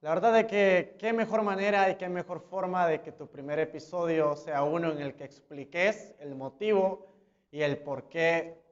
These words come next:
del título de tu podcast. Pero antes que nada, quizá quiero agradecer a todas esas personas y obviamente hay un, son muchísimas y los aprecio, créeme que los aprecio. Todos aquellos que me animaron a hacer esto,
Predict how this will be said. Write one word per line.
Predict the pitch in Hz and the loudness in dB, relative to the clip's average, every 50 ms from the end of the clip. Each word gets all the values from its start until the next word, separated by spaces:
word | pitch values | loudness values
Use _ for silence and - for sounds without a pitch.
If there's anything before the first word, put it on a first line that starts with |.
| _ _ | _ _
del | 131 135 127 127 123 120 | -16 -14 -12 -12 -12 -12
título | - 175 175 170 175 156 143 131 127 127 | -8 -8 -8 -8 -8 -10 -10 -8 -6 -6
de | 127 123 127 | -6 -8 -8
tu | - - 151 | -10 -14 -8
podcast. | - 226 233 226 - 175 143 - - _ _ _ _ _ _ _ _ _ _ _ _ | -4 -4 -4 -4 -4 -8 -12 -14 -18 _ _ _ _ _ _ _ _ _ _ _ _
Pero | - 160 165 | -6 -2 -2
antes | - - 254 247 | 0 2 0 0
que | 247 247 233 | 0 0 0
nada, | 214 208 202 202 208 208 208 202 196 196 202 | 2 4 6 6 8 8 8 6 4 2 -2
quizá | 156 - - 165 165 165 | -8 -10 -6 -6 -6 -6
quiero | 165 - 170 160 165 | -6 -6 0 2 4
agradecer | 160 165 160 160 147 143 139 131 139 - 143 143 151 151 | 6 6 6 6 6 4 4 0 -4 -6 -4 -2 0 0
a | 143 135 - | 0 0 -2
todas | - 147 143 139 135 131 127 120 - - _ _ | -4 -6 -4 -4 -4 -4 -6 -8 -14 -20 _ _
esas | 147 147 160 156 | -16 -14 -14 -12
personas | - 170 160 160 160 196 196 202 196 190 185 180 185 - - _ _ _ _ _ _ _ _ _ _ _ _ _ _ _ | -8 -8 -8 -6 -6 -6 -4 -4 -2 -2 -2 -4 -6 -10 -16 _ _ _ _ _ _ _ _ _ _ _ _ _ _ _
y | 139 139 139 139 139 139 139 135 135 135 131 131 131 131 131 131 _ _ _ _ _ _ _ _ _ _ _ _ _ _ _ | -14 -10 -8 -6 -6 -4 -4 -4 -4 -6 -8 -10 -12 -14 -18 -20 _ _ _ _ _ _ _ _ _ _ _ _ _ _ _
obviamente | - 147 151 151 156 165 160 165 | -12 -10 -8 -6 -4 -4 -4 -2
hay | 156 151 156 | -2 -2 -2
un, | 151 151 | -4 -6
son | - - 170 175 | -8 -8 -4 -4
muchísimas | 180 180 175 185 190 165 185 180 175 170 175 175 - - | -2 -2 -2 -4 -4 -4 -4 -2 0 0 -2 -2 -6 -12
y | 139 131 127 | -16 -16 -16
los | 123 127 131 | -14 -14 -12
aprecio, | 131 139 127 - 175 185 180 - 160 160 160 160 160 | -12 -12 -6 -2 0 0 0 0 -2 -4 -6 -6 -8
créeme | - 143 139 143 143 139 | -10 -12 -10 -10 -10 -12
que | 143 143 | -12 -12
los | 139 139 | -10 -10
aprecio. | 151 156 - 170 156 147 165 160 - - _ _ _ _ _ | -10 -6 -6 -6 -6 -6 -10 -14 -16 -18 _ _ _ _ _
Todos | - 175 185 180 | -4 -2 0 0
aquellos | 190 185 196 196 196 | 0 2 2 2 2
que | 196 208 202 | 2 0 -2
me | 190 | 0
animaron | 190 185 180 180 185 185 185 | 0 2 2 4 4 2 2
a | 180 | -2
hacer | 180 - 180 | -4 -4 -2
esto, | 180 185 175 - 185 185 185 | -2 -2 -2 -4 -10 -14 -14